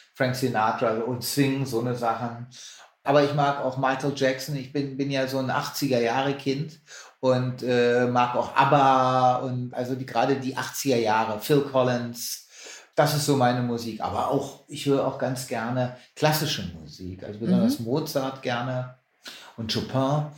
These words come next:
Speaker 1: Also, pff, ja.
Speaker 2: Cool.
Speaker 1: Auch Sachen, die, die heutzutage angesagt sind, finde ich auch geil. Also, äh,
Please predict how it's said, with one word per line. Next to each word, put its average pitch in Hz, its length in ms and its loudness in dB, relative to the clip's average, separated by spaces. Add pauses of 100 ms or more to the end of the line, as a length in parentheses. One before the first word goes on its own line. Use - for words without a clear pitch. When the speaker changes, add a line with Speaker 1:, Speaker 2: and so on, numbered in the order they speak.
(460)
Speaker 1:
Also, 131 300 0
pff, - 500 -12
ja. 87 300 -8 (400)
Speaker 2:
Cool. 147 240 0 (360)
Speaker 1:
Auch 151 420 -2 (100)
Sachen, 143 320 2
die, 127 300 0
die 123 120 -2
heutzutage 113 800 -2
angesagt 110 540 -6
sind, 104 200 -10
finde 107 180 -14
ich 104 60 -10
auch 101 200 -12
geil. 92 420 -4
Also, 101 540 -6
äh, 92 340 -10